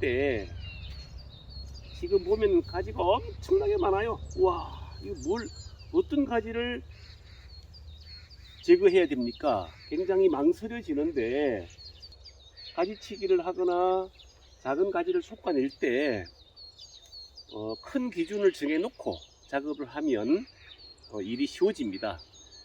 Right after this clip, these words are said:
위쪽으로 향하는 가지 제거해야 됩니다. 아래쪽으로 향하는 가지 제거하고요. 교차하는 가지 제거해야 되겠죠. 그리고 가급적,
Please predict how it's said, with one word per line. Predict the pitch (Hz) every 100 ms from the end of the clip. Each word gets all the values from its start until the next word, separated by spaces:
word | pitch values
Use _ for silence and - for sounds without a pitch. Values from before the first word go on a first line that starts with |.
| - 131
위쪽으로 | 160 - 233 226 240 233
향하는 | 185 180 180 151
가지 | 107 - 85 82 - - - - - -
제거해야 | 135 147 151 139
됩니다. | 104 92 90 143 214 - - - -
아래쪽으로 | 147 185 - 214 226
향하는 | 185 180 185
가지 | 170 156 208
제거하고요. | - 127 120 113 101 113 107 - - - - - - - -
교차하는 | 139 - 233 208 220 220
가지 | 185 214 285 349 - - -
제거해야 | 131 127 143 143
되겠죠. | 101 85 - 127 98 - - - - - - - - - - - -
그리고 | 208 370
가급적, | - 147 214 - 330 160